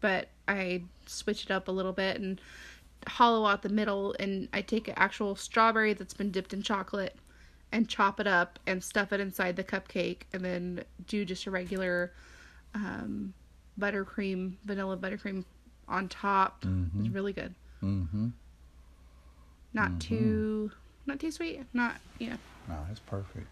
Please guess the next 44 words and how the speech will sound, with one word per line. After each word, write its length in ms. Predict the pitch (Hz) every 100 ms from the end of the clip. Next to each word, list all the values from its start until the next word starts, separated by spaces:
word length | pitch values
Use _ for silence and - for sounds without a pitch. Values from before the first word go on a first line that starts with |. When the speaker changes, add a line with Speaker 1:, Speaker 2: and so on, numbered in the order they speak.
| - -
Speaker 1:
Yeah, 80 | -
a 200 | - -
little 160 | 240 233
bit 120 | 214
of 80 | 208
fresh 240 | 214 208
fruit 300 | - 233 -
in 80 | 214
there 260 | 208 208 208
Speaker 2:
<clears throat> 40 |
Speaker 1:
and 800 | 220 240 277 214 143 104 135 107
chocolate. 480 | - 208 - 240 -
Can't 160 | 226 196
go 120 | 214
wrong 180 | 214 202
with 80 | 185
chocolate. 420 | 226 240 190 - -
Speaker 2:
We 120 | 110
got 200 | 110 131
to 100 | -
watch 300 | 110 113 113
a 20 | 104
lot 200 | 110 101
of 40 |
movies. 580 | 98 151 127 117 - - -
Speaker 1:
<laughs> 40 |
We, 320 | 262 294 269 - - - - - -
we 200 | 370 349
have 240 | 320 320 311
watched, 400 | 269 - - -
watched 560 | 302 285 - 302 - -
a 100 | 294 -
lot 160 | - -
of 140 | - -
movies. 400 | - - - - - - - 120 - 98
Speaker 2:
Watched 240 | 95 -
a 20 | 95
lot 160 | 92
of 80 | 87
movies. 380 | 104 110 98 95 98
Speaker 1:
A 100 | 226
lot 260 | 226 226 226
of 80 | 226
movies. 600 | 220 208 202 202 -